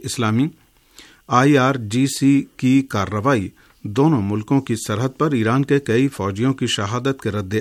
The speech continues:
عمل میں انجام دی گئی اور ایران اپنی سلامتی کے خلاف کوئی بھی اقدام یا خطرہ برداشت نہیں کرے گا۔ انہوں نے کہا کہ حکومت عراق کے ساتھ ملک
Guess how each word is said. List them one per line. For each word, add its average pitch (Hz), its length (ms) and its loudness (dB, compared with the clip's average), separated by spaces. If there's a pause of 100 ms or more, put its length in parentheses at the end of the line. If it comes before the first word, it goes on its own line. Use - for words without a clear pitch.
(120)
عمل 139 220 2
میں 123 160 2 (480)
انجام 123 400 2
دی 120 220 2
گئی 101 180 -2 (340)
اور 113 180 0
ایران 123 400 2
اپنی 117 260 -2
سلامتی 120 460 0
کے 120 100 -2
خلاف 123 400 0 (380)
کوئی 143 260 4
بھی 135 180 2 (100)
اقدام 120 460 0
یا 107 120 0
خطرہ 107 400 -2 (360)
برداشت 113 680 -2
نہیں 127 280 0
کرے 131 300 2
گا۔ 87 160 -6 (1900)
انہوں 135 200 4
نے 156 80 8
کہا 151 240 2
کہ 156 120 0
حکومت 135 400 2
عراق 127 360 2
کے 131 60 0
ساتھ 127 340 -2
ملک 120 380 -2